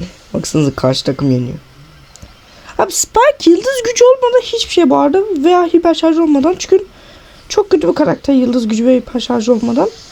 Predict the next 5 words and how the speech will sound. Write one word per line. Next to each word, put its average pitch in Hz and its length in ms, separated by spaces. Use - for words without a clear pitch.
Hiçbir 392 220
şekilde 381 280
oynayamıyorsun 359 600
yani 254 440
normalde. 285 520